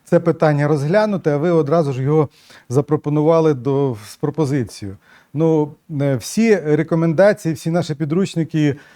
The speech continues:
е, в-, що видається, як ми надаємо інформацію нашим молодим лікарям, воно зводиться до того, що дійсно думка, м, е, і термінологія не є такою досконалою. І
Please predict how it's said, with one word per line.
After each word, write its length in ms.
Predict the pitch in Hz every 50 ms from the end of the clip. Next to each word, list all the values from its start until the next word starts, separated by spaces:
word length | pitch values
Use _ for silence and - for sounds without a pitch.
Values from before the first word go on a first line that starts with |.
| _ _ - 135
е, 500 | 135 135 139 135 135 131 131 127 127 127
в-, 600 | 120 117 117 110 107 101 98 - - - - - _ _ _ _
що 200 | - - 170 170
видається, 600 | 160 165 139 147 156 160 175 202 208 208 - 160
як 300 | 156 151 151 160 156 -
ми 180 | 147 147 147 135 - - - _ _ _
надаємо 540 | - 135 151 147 135 160 170 170 165 156 151
інформацію 640 | 151 - - 147 147 156 156 156 147 - - 143 139
нашим 420 | 143 147 143 - - - 143 139
молодим 480 | 139 135 135 139 147 143 170 202 202 190
лікарям, 540 | 180 170 180 180 170 175 175 165 156 147 - - - _ _ _
воно 260 | - 127 151 180 214 190
зводиться 400 | 180 196 196 180 180 180 175 175
до 140 | 160 175
того, 220 | 175 175 196 196 175
що 140 | - 165 151
дійсно 340 | 147 180 165 - 156 151
думка, 560 | 135 127 139 170 175 165 170 160 156 143 139 - -
м, 220 | 160 151 143 143
е, 260 | 143 139 139 135 139 135
і 280 | 139 139 139 139 131 123 - - - _ _ _ -
термінологія 840 | 160 156 160 160 156 160 165 170 185 190 165 156 160 160 156 156 156
не 400 | 151 151 156 139 139 143 147 151
є 200 | 165 160 175 170
такою 300 | 175 147 - - 147 143
досконалою. 760 | 131 147 - - - 160 151 151 143 127 113 98 90 90 92 - - - -
І 260 | 147 143 147 143